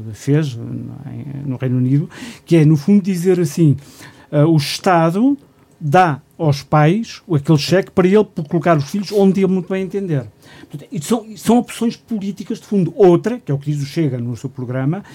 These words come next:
é uma opção política com a qual nós discordamos em absoluto, mas que é, eu não estou a dizer que não é legítima, é bem legítima. É, nós, é,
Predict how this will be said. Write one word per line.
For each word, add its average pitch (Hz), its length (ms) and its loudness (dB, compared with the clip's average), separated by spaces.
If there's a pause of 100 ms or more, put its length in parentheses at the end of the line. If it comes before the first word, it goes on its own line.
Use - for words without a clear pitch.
(120)
é 147 60 -2
uma 143 160 6
opção 147 260 0
política 135 500 -8
com 123 100 -8
a 110 40 -8
qual 143 180 -2
nós 135 200 -2
discordamos 131 520 0
em 123 60 -4
absoluto, 143 420 -6 (160)
mas 165 140 0
que - 160 -2
é, 202 40 4
eu 240 60 0
não 208 240 -2
estou 240 140 -4
a - 20 -6
dizer 208 160 -6
que 240 60 -8
não 262 100 -2
é 269 40 -2
legítima, 185 640 -6
é 147 80 -6
bem 196 120 -8
legítima. 151 480 -8 (300)
É, 131 60 -4 (240)
nós, 156 240 2
é, 196 80 -8